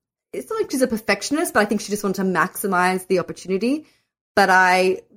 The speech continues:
just said, "Look, this is, this is an opportunity that's gonna pass us by 'cause otherwise Izzy's gonna go and I don't drive as well." So, uh,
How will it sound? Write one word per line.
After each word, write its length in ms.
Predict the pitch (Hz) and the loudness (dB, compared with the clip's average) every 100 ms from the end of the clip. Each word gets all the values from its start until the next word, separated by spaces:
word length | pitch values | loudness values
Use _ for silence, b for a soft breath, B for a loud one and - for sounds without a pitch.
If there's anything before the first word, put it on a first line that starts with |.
| - | -2
just 200 | 220 - | 0 4
said, 140 | 202 | 6
"Look, 240 | 214 208 | 6 4
this 200 | 220 233 | 4 2
is, 240 | 240 214 - _ _ _ | 2 -2 -6 _ _ _
this 180 | 226 233 | 2 2
is 100 | 214 | 4
an 60 | 208 | 2
opportunity 440 | 202 190 185 180 | 2 -2 -2 -2
that's 180 | 175 - | -4 -4
gonna 220 | 190 160 | -2 -4
pass 340 | 156 180 165 | -4 -2 -2
us 100 | 165 | -2
by 280 | - 160 180 | -4 0 0
'cause 120 | 202 | -2
otherwise 540 | 196 190 175 165 - - | -4 0 0 0 -2 -6
Izzy's 260 | - 175 180 | -4 -2 -2
gonna 200 | 185 165 | -2 -4
go 380 | 180 226 311 330 - | -2 0 0 -4 -4
and 360 | 170 160 165 - | -4 -4 -4 2
I 120 | 196 | 4
don't 200 | 240 233 | 4 0
drive 380 | 175 156 185 190 | -2 -2 -2 -4
as 160 | 185 | -4
well." 380 | 170 180 320 370 b b _ - | -2 -2 -2 -6 b b _ -10
So, 460 | - 220 208 196 | 2 6 6 4
uh, 460 | 196 - 185 180 | 2 2 4 4